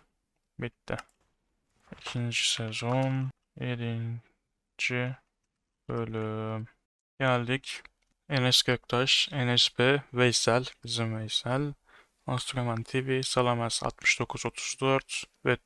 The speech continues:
Türk yorum atmış geçen videodan.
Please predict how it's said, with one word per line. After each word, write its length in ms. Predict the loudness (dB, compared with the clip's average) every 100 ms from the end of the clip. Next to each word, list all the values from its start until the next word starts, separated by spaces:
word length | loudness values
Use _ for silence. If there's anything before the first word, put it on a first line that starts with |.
| _
Türk 440 | 2 2 0 -16 -16 _ -4
yorum 280 | -2 2
atmış 420 | 0 0 -4 -4 -4
geçen 440 | -4 -2 -2 -4
videodan. 520 | 0 2 4 2 0